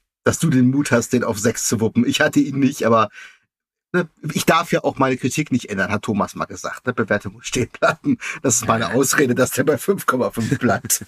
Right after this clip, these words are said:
Speaker 1: <laughs>
Speaker 2: Beim nächsten Mal,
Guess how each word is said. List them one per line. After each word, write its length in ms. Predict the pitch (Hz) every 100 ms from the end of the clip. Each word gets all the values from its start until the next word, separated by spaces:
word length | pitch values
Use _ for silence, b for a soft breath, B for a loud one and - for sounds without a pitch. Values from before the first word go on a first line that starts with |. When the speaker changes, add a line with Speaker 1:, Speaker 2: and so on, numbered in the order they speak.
| _
Speaker 1:
<laughs> 280 | 170 - - - - _ _ _ _ _ _ _ B B B B B B B B B _ _ _ _ _ _ _ _ _ _ _ _ _ _ _ _ _ _
Speaker 2:
Beim 200 | 101 110
nächsten 380 | 131 180 - 131
Mal, 480 | 107 113 165 117